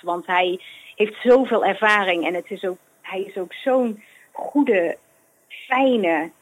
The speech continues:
lieve regisseur. Met z'n drieën hebben we dit project aangepakt.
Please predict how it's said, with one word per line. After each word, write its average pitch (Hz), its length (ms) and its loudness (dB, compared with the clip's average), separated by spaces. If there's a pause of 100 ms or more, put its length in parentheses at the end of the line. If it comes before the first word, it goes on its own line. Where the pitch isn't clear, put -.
(180)
lieve 208 680 2 (600)
regisseur. 214 960 0 (760)
Met 214 260 -6
z'n 220 120 2
drieën 226 500 6
hebben 202 320 -4
we 190 80 -2
dit 185 200 0 (320)
project 220 540 2 (240)
aangepakt. 247 680 -2